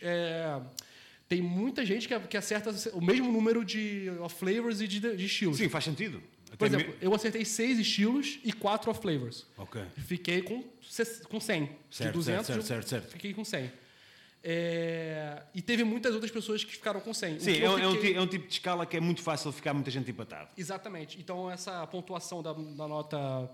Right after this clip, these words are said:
Speaker 1: teórica é fundamental.
Speaker 2: Que é mais específica e então pode ali ajudar a desempatar.
Speaker 1: Exato,
Speaker 2: Ok,
Speaker 1: totalmente.
Speaker 2: já.
Speaker 1: E ajuda
Speaker 2: Ok.
Speaker 1: mesmo,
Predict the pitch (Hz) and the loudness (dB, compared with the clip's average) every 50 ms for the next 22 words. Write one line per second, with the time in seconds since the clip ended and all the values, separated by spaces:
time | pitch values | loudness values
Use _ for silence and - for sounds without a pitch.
0 | - - - 151 151 170 - - - 180 160 - - - 220 254 254 247 240 226 | 0 2 4 6 6 4 4 2 2 0 0 -2 -4 -2 2 4 4 4 4 2
1 | 226 - 185 175 165 123 127 123 120 - - - - - 123 123 123 123 131 127 | 2 2 4 4 4 6 4 2 2 0 -2 -4 -6 -4 -2 -2 -2 -2 -4 -6
2 | 123 - 135 135 131 127 127 120 117 120 127 120 110 - 123 117 113 117 113 113 | -4 -4 -4 -4 -4 -4 -4 -6 -4 -4 -6 -6 -6 -6 -6 -6 -4 -4 -4 -4
3 | 113 110 107 101 92 104 104 98 90 87 - - - 87 80 - 151 147 143 127 | -6 -6 -6 -8 -8 -8 -8 -8 -10 -10 -12 -12 -12 -14 -16 -14 -14 -10 -8 -6
4 | 135 120 120 117 - 175 196 190 233 226 175 135 131 - - 175 170 175 160 151 | -6 -4 -4 -4 -4 -6 -6 -6 -8 -8 -6 -8 -8 -4 2 4 6 6 6 4
5 | 175 202 220 214 165 143 123 120 120 | 2 0 2 2 2 0 0 -4 -8